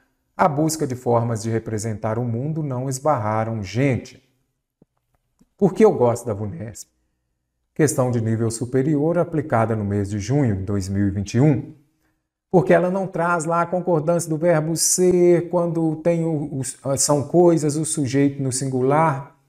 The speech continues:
e o predicativo no plural, o verbo ser concorda com o predicativo no plural, não traz essas regras malucas, não, essas regras,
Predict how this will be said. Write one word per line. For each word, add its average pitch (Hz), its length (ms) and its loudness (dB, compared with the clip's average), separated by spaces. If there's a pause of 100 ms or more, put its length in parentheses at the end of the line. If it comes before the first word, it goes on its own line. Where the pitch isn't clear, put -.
(260)
e 135 440 2 (200)
o 151 160 6
predicativo 135 640 0
no 123 100 -2
plural, 147 400 2
o 135 60 -6
verbo 143 260 0
ser 147 200 0
concorda 147 520 0
com 147 300 -2
o - 20 -8
predicativo 139 640 -2
no 135 100 -4
plural, 135 360 0
não 156 200 -4
traz 151 300 -2
essas 135 220 -2
regras 127 500 -2
malucas, 131 960 -2
não, 131 100 -2
essas 123 260 -4
regras, 120 600 0